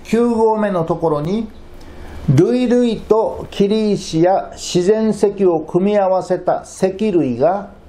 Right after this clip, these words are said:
周囲三キロにわたって築かれています。その、お、石類の内部には、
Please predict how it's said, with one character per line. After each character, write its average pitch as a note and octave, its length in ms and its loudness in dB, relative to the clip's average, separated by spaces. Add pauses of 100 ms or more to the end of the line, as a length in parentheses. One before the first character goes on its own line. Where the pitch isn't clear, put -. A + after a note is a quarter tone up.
(800)
周 A#3+ 420 2
囲 G3+ 140 2
三 A#3 420 0
キ A3+ 120 2
ロ G#3+ 100 4
に G3+ 140 0
わ F#3 120 4
た E3+ 160 2
っ - 180 -10
て A3 360 -2 (220)
築 F3+ 280 2
か E3 140 2
れ D3+ 140 2
て - 420 0 (100)
い D3+ 100 0
ま C3 180 2
す。 - 340 -14 (1500)
そ G3+ 220 2
の、 F#3+ 580 2
お、 E3+ 40 2
石 G3 460 0
類 A3 240 2
の D#3+ 100 2
内 F3+ 300 2
部 F#3+ 100 -2
に E3 140 -2
は、 F#3+ 360 0